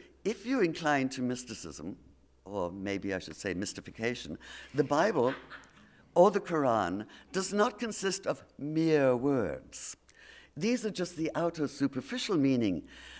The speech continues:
There is hidden meaning for those who care to discover it. The Talmud has it that the word,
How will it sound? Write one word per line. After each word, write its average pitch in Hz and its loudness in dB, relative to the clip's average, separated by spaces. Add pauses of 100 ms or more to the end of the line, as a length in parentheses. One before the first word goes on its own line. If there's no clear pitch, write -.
There 127 4
is 131 0 (100)
hidden 143 0
meaning 107 0
for 127 -6
those 98 -2
who 123 -12
care 85 -6
to 92 -12
discover 139 -10
it. - -14 (1900)
The 143 -4
Talmud 180 2
has 175 4
it 151 -2
that 143 -6
the 147 -2
word, 160 2